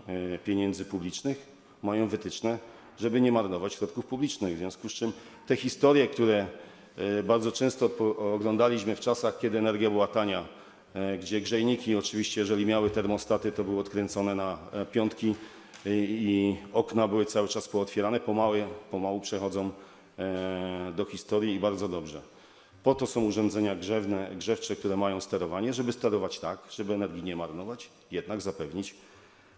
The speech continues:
e, temperatury przepisowe. I od tego tutaj jesteśmy i będę tego bronił jak niepodległości, że temperatura przepisowa musi być, tak jak tutaj, panie radny,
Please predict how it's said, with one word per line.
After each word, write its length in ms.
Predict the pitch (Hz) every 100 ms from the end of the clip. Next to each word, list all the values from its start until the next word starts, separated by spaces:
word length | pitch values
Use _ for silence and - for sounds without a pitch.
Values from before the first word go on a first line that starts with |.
| _
e, 160 | 95 95
temperatury 840 | - 95 92 101 95 95 95 92 87 - - - - - -
przepisowe. 640 | - 101 - - 90 76 73 78 - - - -
I 200 | 101 101 - -
od 180 | 104
tego 220 | - 117 117
tutaj 320 | 98 - 92
jesteśmy 640 | 82 - 110 98 117 113 -
i 100 | 95
będę 420 | 95 95 92 90 - - -
tego 240 | 98 90
bronił 300 | 90 98 101
jak 180 | 95 92
niepodległości, 840 | 90 92 85 78 101 107 - 104 - - - - - _ -
że 400 | 85 90 92 87 - - - -
temperatura 600 | 101 90 90 85 123 120
przepisowa 640 | - - - - 95 87
musi 260 | 80 78 82
być, 300 | 73 95 - - - - -
tak 160 | - 101
jak 160 | 87
tutaj, 400 | - 110 98 95 90 - - - - 92 -
panie 200 | 98 92
radny, 300 | 90 85